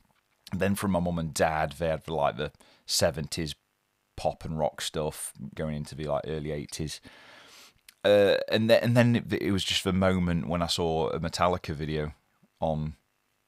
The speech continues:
We had recently got Sky, 'cause, you know, s-, that's a sign of you're doing all right if we got Sky in the, uh, mid nineties. Um,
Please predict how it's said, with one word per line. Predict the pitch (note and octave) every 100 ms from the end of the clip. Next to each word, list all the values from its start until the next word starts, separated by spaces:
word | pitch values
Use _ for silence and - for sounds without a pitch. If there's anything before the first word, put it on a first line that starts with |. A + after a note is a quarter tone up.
| _
We | D#2+ F#2+
had | G2+ E2
recently | A2 G#2+ - E2+
got | F2 -
Sky, | - G2 F2 D2 C#2
'cause, | - E2 - - -
you | E2+
know, | D2+ F2 G2 _ _
s-, | - - - -
that's | F2+ F2+
a |
sign | - - D#2 D#2
of | C#2+ - - _ _ - - - _
you're | F2 F2
doing | E2+ D2
all | C#2
right | C2+ E2 -
if | -
we | E2+
got | -
Sky | - - - F#2+ D2+ D2+
in | F2 D#2+ E2+
the, | D#2+
uh, | D#2+ D#2 D2+ - _ -
mid | E2 F2 E2+
nineties. | E2+ E2+ E2+ - D2 D#2+ - - - - - -
Um, | - G2 F#2+ F#2 F2+